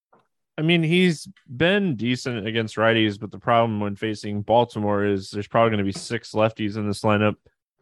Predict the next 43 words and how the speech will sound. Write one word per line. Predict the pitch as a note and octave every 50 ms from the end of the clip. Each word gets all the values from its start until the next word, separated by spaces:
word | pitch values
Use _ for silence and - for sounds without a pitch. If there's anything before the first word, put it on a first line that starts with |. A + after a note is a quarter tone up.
| _ _ _ _ _ _ _ _ _ _ _
So, | - - - E3 E3 D#3+ D#3 D3+ D3 C3+ - - D3
and, | D3+ D#3 D3 C3+ B2 - _ -
I | B2+
mean, | C3 C3 A#2+ A2+ G#2+ G2+ G#2 - _ -
Baltimore | A2 A#2+ B2+ B2 C3 C3 B2+ B2 A#2 A2 G2+ - _ _ _ _ _ _ _
has | - - A#2 A#2+ A#2+ A#2+ A2+ G#2 G2 -
been | - - A2 A#2 A#2 A2+ G#2+ G2+ -
a | G2
lot | G#2+ G#2+ G#2+ G#2 G2+ F#2+ -
better | G#2+ G#2+ G#2 G#2+ G2+ G2 F#2+ - _ _ _ _ _ _ _ _ _
recently. | G#2+ A2 A#2 A#2 - A2+ G2 F#2+ F#2+ F#2+ F#2 F#2+ G2+ B2+ -
Um, | - G#2 G#2 G2+ G2+ G2+ G2+ G2 G2
so | G2 - A#2+ A#2
I'm | A#2+ C#3
gonna | E3+ F3
pass | D#3 - D3+ C#3+ C3+ -
on | C#3 B2+
Crawford | A2+ B2+ A#2+ A#2+ - - B2 A2+
today. | - - A2+ A2+ A2+ A2+ A2 A2+ - _ _ _ _ _ _ _ _ _ -
And | C3 B2 A#2+ A#2+
then, | A#2+ A#2 A#2 A#2 A2+ G#2+ -
I | A#2+
mean, | C3 C3+ C3
I | B2+ C3 C3+
don't | C#3+ C#3 B2
like | A2+ A#2+ A#2 A2 -
Jordan | - A#2 A2+ A2 G#2+
Lyles | G2+ G#2 G#2 G#2+ G#2+ G#2+ G#2 F#2+
on | A2+ G#2
the | G2+ G2+
other | G#2 G#2+ A2 G#2+
side | G#2 - G#2+ G#2
of | G#2
this | G#2+ G#2 -
game. | - G#2+ G#2+ G#2+ G#2 G2+
Sixty-five | - - D3+ C#3 - C#3 B2 - B2 A#2 G#2+
hundred. | A#2+ A#2 A#2 A2+ A#2+ A#2 A2+ A2+ G#2+ - _ _ _ _ _ _ _ _ _ _ _ _ _ _ _ _ _ _ _ _
Lyles | C#3+ D#3 F3 F3+ F3 F3 E3+ D#3+ C#3 - D3+
at | D3+ C#3+
one | C3+ D3+ D3+ C#3+
point | - - D3+ C#3 C#3 C3+
was | C3+ C3
someone | - D3+ C3+ C3 C3 C3 B2+ A#2+ A2